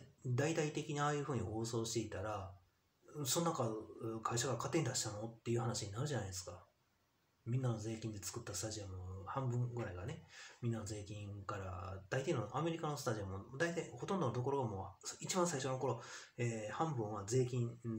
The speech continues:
なんですよ。もうどこも同じですよ。普通に考えたらわかりますよ。そんなね、あの、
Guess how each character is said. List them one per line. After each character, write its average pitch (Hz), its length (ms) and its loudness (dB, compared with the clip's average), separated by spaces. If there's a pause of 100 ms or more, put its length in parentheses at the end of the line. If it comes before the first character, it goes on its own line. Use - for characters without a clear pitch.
(140)
な 95 120 -6
ん 95 40 -4
で 92 60 -6
す - 100 -8
よ。 95 140 -12 (320)
も 120 160 2
う - 20 4
ど 143 80 0
こ 196 60 -2
も 127 260 -2
同 113 80 -2
じ 117 120 2
で 117 40 4
す 147 120 0
よ。 95 260 -2 (800)
普 - 220 -6
通 190 140 0
に 208 80 -2
考 254 180 4
え - 60 0
た 117 60 -4
ら 107 60 -4
わ 123 80 2
か 208 80 0
り 208 60 -4
ま 214 100 -4
す 185 120 -2
よ。 92 200 -2 (1080)
そ 214 160 0
ん 226 40 4
な 233 60 4
ね、 226 260 4
あ 123 120 2
の、 113 400 0